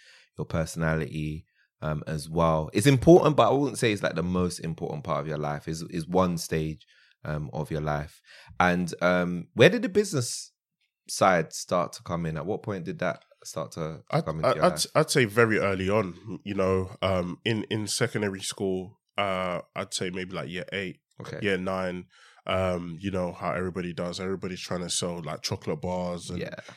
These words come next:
Speaker 2: you know, um, trying to, like, so it's so interesting. So, um, yeah, so in year eight, I remember it was, like, selling Rockies and gold bars.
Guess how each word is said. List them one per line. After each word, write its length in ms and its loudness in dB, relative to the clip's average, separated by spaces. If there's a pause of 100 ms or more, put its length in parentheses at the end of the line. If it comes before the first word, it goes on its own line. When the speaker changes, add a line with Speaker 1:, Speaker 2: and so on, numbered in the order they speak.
Speaker 2:
you 140 -4
know, 420 -6 (160)
um, 540 -8 (440)
trying 360 0
to, 520 -6 (120)
like, 360 -6
so 340 -2 (300)
it's 120 2
so 180 8
interesting. 480 -4
So, 360 -6 (500)
um, 520 -2 (440)
yeah, 220 2
so 180 -2
in 100 -2
year 160 0
eight, 300 2 (180)
I 60 -4
remember 380 -2
it 40 0
was, 140 -6
like, 140 -6
selling 300 -2
Rockies 380 -4
and 140 -6
gold 260 0
bars. 440 -6